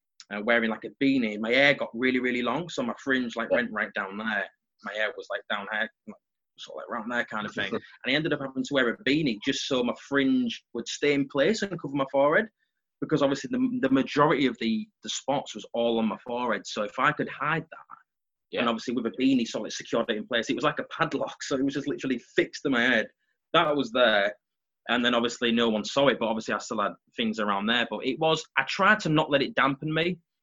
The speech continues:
Speaker 1: But the problem is, and I think I discussed it with you, obviously, in the actual bio itself, is that I'm a very, very prideful person. So
Speaker 2: Yeah.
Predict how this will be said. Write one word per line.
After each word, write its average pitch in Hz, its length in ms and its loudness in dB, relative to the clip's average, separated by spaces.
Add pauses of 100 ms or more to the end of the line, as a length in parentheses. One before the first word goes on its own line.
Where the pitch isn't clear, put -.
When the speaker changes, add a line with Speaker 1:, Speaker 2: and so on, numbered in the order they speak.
(260)
Speaker 1:
But 135 100 -2
the 131 80 2
problem 151 500 4
is, 107 360 -2
and 123 100 -2
I - 20 -10
think 120 200 -2
I 113 120 4 (120)
discussed - 360 -6
it - 80 -8
with 113 100 -2
you, 107 240 -2 (140)
obviously, 107 340 -6 (200)
in 113 180 0
the 110 140 -2
actual 104 400 -8
bio 117 300 2
itself, 110 420 -4
is 110 100 -12
that - 100 -8
I'm 113 100 0
a 110 60 -2
very, 120 360 0
very 110 280 -4
prideful 113 540 -4
person. 101 360 -8
So 104 360 -4 (140)
Speaker 2:
Yeah. 80 200 -2